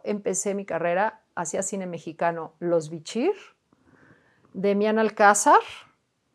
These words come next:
Damián Alcázar, y dos, tres personas más. Nadie más hacía cine. Y la gente que hacía televisión, bueno, por ningún motivo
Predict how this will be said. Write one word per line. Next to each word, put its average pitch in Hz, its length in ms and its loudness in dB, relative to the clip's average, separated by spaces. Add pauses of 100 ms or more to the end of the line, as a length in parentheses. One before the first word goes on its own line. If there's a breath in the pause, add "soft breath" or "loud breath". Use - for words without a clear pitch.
Damián 170 440 -6
Alcázar, 160 520 -8 (640)
y 175 480 0 (520)
dos, 233 280 0
tres 285 200 -2
personas 262 440 -4
más. 269 460 -6 (440)
Nadie 302 500 2
más 320 200 2
hacía 294 260 2
cine. 254 420 -4 (300)
Y 233 80 2
la 247 140 6
gente 349 240 -2
que 392 80 -4
hacía 262 200 -4
televisión, 247 680 -8
bueno, 294 460 -6
por 214 140 -4
ningún 247 280 -6
motivo 302 540 -2